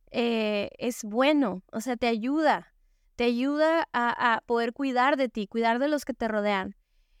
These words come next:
Eh, el temor no es algo malo, sin embargo, cuando se sale de control, es cuando empezamos a ver, eh, acciones, actitudes, pensamientos tóxicos en nuestras relaciones. Entonces, am, el temor,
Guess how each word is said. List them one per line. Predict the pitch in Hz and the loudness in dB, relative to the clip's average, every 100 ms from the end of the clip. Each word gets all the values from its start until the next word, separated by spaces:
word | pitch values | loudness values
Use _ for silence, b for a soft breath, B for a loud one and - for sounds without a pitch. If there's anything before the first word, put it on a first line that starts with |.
| _ | _
Eh, | 240 247 247 240 | -2 0 2 0
el | 240 247 | 0 2
temor | 262 254 | 2 2
no | 247 | 2
es | 277 - | 0 0
algo | 285 277 | 0 2
malo, | 262 269 240 | 4 2 0
sin | - 269 | -2 0
embargo, | 240 233 240 | 0 0 -2
cuando | 277 277 | 0 0
se | 240 220 | 0 -4
sale | 233 226 | -2 0
de | 302 | 0
control, | - 233 196 214 254 339 _ _ - | -2 -4 0 0 0 -2 _ _ -6
es | 226 | -4
cuando | - 262 | 2 2
empezamos | 277 247 - 214 233 254 | 2 0 0 0 0 0
a | 226 | 0
ver, | 208 208 233 - _ _ | 2 2 0 -6 _ _
eh, | 226 226 220 | -2 0 0
acciones, | - 214 - - 247 240 254 | 0 -4 -6 0 2 4 2
actitudes, | 247 - 202 - 233 247 | -2 -6 -8 -2 0 0
pensamientos | - 240 226 208 202 214 226 233 - | 0 -4 -2 0 0 0 -2 -6 -2
tóxicos | 233 233 - 262 - 247 - | 0 0 -4 -4 0 -2 0
en | 220 | -2
nuestras | 214 202 214 202 | -2 -2 -6 -6
relaciones. | 202 190 185 233 240 240 - _ _ _ - | -4 -4 -4 0 0 0 -4 _ _ _ -4
Entonces, | 254 269 247 302 277 - _ _ _ | 0 2 2 0 0 -8 _ _ _
am, | - 254 254 254 254 247 | 0 4 4 2 0 -2
el | - 269 | -2 -2
temor, | 277 262 262 277 320 | 0 0 2 2 0